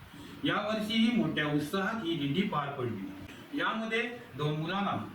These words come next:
विठ्ठल रुक्मिणी बनवले होते. तसेच मुलांच्या खांद्यावर विठ्ठलाची पालखी देऊन मुले टाळ मटुंगाच्या गजरात आणि लेझिम खेळत ही दिंडी खेड शहरात फिरली.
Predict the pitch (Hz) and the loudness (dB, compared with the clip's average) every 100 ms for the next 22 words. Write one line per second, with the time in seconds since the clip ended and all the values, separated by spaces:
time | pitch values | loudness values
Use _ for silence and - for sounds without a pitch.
0 | - 143 180 - 220 220 214 220 247 - | 0 4 4 4 4 6 8 10 8 8
1 | 151 147 143 127 110 98 - - - - | 4 4 4 2 -2 -8 -12 -16 -16 -16
2 | - 165 170 214 - - - - 151 175 | -8 -4 0 0 0 -4 -12 -8 0 2
3 | 220 226 233 220 220 226 226 220 170 - | 4 2 2 4 6 6 6 4 2 2
4 | 139 139 143 147 139 165 165 196 - - | 0 0 -2 -2 -2 0 2 2 0 -4
5 | - - 156 185 226 226 208 220 226 220 | -8 -10 0 2 4 0 -2 -2 4 6
6 | 202 220 220 220 226 226 233 160 143 147 | 6 8 10 10 6 2 0 0 2 2
7 | - - 180 202 202 175 185 208 208 220 | 0 -2 -2 0 0 0 0 0 2 2
8 | - 180 151 143 185 - 190 202 220 220 | 2 0 2 2 2 0 -2 -2 -2 -4
9 | 233 - - 110 98 | -4 -4 -6 -6 -6